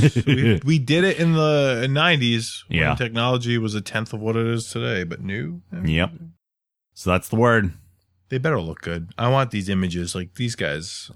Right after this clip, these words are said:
Speaker 1: I am dying to
Speaker 2: I
Speaker 1: see the
Speaker 2: really
Speaker 1: first render of what one of the turtles
Speaker 2: Yeah,
Speaker 1: looks like.
Speaker 2: I wanna, I hope it's dark like the first Turtles movies.
Speaker 1: Yeah.
Speaker 2: It needs to be. If they're gonna computerize them,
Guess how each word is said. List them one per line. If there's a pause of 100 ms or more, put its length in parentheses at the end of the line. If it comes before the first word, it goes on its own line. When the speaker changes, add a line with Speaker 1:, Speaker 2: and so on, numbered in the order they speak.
(140)
Speaker 1:
I
am
dying
to
Speaker 2:
I
Speaker 1:
see
the
Speaker 2:
really
Speaker 1:
first
render
of
what
one
of
the
turtles
Speaker 2:
Yeah,
Speaker 1:
looks
like.
Speaker 2:
I
wanna,
I
hope
it's (500)
dark
like
the
first
Turtles
movies.
Speaker 1:
Yeah. (160)
Speaker 2:
It
needs
to
be.
If
they're
gonna
computerize
them,